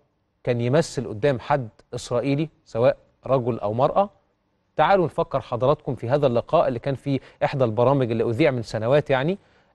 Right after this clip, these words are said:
أعتقد ده يمكن يكون من قبل ألفين وعشرة تقريبًا، أعتقد، يعني،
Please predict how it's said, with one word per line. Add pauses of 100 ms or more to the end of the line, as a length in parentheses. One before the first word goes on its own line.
أعتقد
ده (1300)
يمكن
يكون
من
قبل
ألفين
وعشرة
تقريبًا،
أعتقد،
يعني،